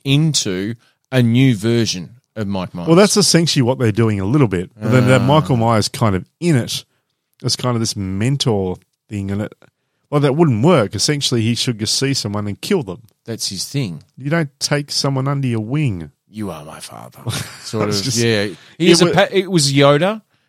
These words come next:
Speaker 1: and he was Luke, and it was, and it was in the Dagobah system, and
Speaker 2: It was just weird.
Speaker 1: Yeah.
Speaker 2: It was so weird and so disappointing.
Speaker 1: So, out of the two,
Speaker 2: And I love
Speaker 1: Cocaine
Speaker 2: Michael Myers.
Speaker 1: Bear?
Speaker 2: Cocaine Bear was a better movie.
Speaker 1: Yeah, there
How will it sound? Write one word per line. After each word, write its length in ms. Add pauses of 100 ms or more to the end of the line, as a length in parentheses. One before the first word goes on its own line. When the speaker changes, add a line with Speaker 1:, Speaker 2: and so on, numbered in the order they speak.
Speaker 1:
and 140
he 180
was 240
Luke, 420
and 120
it 100
was, 220 (340)
and 160
it 40
was 160
in 120
the 60
Dagobah 640
system, 500
and 320 (320)
Speaker 2:
It 120
was 200
just 360
weird. 400 (120)
Speaker 1:
Yeah. 460
Speaker 2:
It 80
was 160
so 380
weird 260
and 160
so 420
disappointing. 720
Speaker 1:
So, 560
out 160
of 60
the 80
two, 160
Speaker 2:
And 100
I 60
love 500
Speaker 1:
Cocaine 220 (140)
Speaker 2:
Michael 60
Myers. 180
Speaker 1:
Bear? 20 (640)
Speaker 2:
Cocaine 440
Bear 260
was 100
a 60
better 260
movie. 420 (140)
Speaker 1:
Yeah, 140
there 80